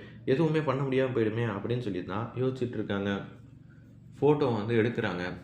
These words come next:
எடுத்த உடனே, "அத்தை, இப்ப இந்த ஃபோட்டோவை ஏத்துக்கிட்டாங்கன்னா ஜெயாராணியை ஏத்துக்கிட்ட மாதிரி அர்த்தம். ஏத்துக்க வாய்ப்பு இருக்கா?" "சே, சே, நம்ம அந்த அளவு பீடிங் போட்டு பேசியிருக்கோம். நிச்சயம் அதுக்கெல்லாம் வாய்ப்பே இல்ல.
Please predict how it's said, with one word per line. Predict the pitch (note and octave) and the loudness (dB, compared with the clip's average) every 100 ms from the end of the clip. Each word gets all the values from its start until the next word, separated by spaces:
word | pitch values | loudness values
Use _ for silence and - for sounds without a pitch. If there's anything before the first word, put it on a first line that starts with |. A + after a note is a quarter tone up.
| - | -6
எடுத்த | F#2+ A2 A#2 | -2 0 0
உடனே, | G2 F2+ F2+ G2 - | 0 0 -4 -6 -8
"அத்தை, | F#2 - G2 F2 - - | -10 -2 0 0 -4 -8
இப்ப | F#2+ E2 E2 - | -4 -2 -2 -4
இந்த | F#2 | -8
ஃபோட்டோவை | F#2+ G2 A2 G#2 | -2 0 2 2
ஏத்துக்கிட்டாங்கன்னா | E2+ G2+ G#2 F#2 E2 E2+ F#2+ F#2 | 2 2 0 -2 -4 -4 -6 -4
ஜெயாராணியை | F#2 G#2 G#2+ F#2 F#2+ | 0 2 2 -2 -4
ஏத்துக்கிட்ட | F#2+ F#2 F#2+ F#2 E2+ | -4 -4 -6 -4 -4
மாதிரி | F2+ | -2
அர்த்தம். | F2+ E2+ - F2 - - - - - | -2 -2 -2 -4 -4 -16 -18 -6 0
ஏத்துக்க | B2 A#2+ | 0 0
வாய்ப்பு | A#2+ B2 B2+ A#2+ | 2 2 2 0
இருக்கா?" | A2 F2+ - - | 0 -2 -4 -6
"சே, | G2 G2+ - | -2 -2 2
சே, | F#2+ F#2+ F2+ | 0 0 -4
நம்ம | F#2 E2 | -4 -2
அந்த | E2 G2 | -2 0
அளவு | G#2 A2 | 2 2
பீடிங் | G#2 G#2+ G#2+ | 4 4 4
போட்டு | F#2+ F#2 | 0 -2
பேசியிருக்கோம். | - G#2+ G#2+ - F2+ D2+ | 0 0 0 -2 -4 -4
நிச்சயம் | F2+ - A#2+ A2 | -6 -4 0 0
அதுக்கெல்லாம் | F2 G2+ G2 E2+ | 0 -2 -2 -2
வாய்ப்பே | E2 F2+ F#2+ G2 G#2 F2+ | 0 0 0 2 4 2
இல்ல. | E2+ | 2